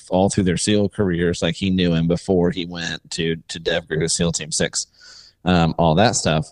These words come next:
So he had him on recently for, like, a four-part, uh, podcast series. And it was awesome. Like, you're just hearing this dude, like, not, not a news interview, not a book, like, just actually hearing him in his own words talk to somebody else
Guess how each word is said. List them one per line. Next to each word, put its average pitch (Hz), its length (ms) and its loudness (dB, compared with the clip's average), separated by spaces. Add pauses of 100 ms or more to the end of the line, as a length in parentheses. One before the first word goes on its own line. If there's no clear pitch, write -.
(100)
So 82 600 0
he 131 260 0
had 143 240 2
him 139 260 2
on 143 260 2
recently 85 440 0
for, 87 100 0
like, 80 160 2
a 80 80 0
four-part, 101 800 2 (480)
uh, 78 300 2
podcast 80 680 0
series. 55 540 -6 (640)
And 92 300 2
it 117 240 4
was 156 300 4
awesome. 104 400 4
Like, 87 160 0
you're 117 100 -2
just 151 140 -2
hearing 113 260 2
this 104 140 -2
dude, 98 320 -2
like, 98 140 -4
not, 120 380 -2
not 120 220 -4
a 135 100 0
news 104 380 0
interview, 98 380 -8
not 92 160 -4
a 98 40 -6
book, 80 300 -6
like, 78 160 -12
just - 220 -14
actually 104 260 -4
hearing 95 280 0
him 92 220 -2
in 92 140 -6
his 92 180 -8
own 87 280 -6
words 85 360 0
talk 82 260 -2
to 87 60 -4
somebody 82 460 0
else 80 480 0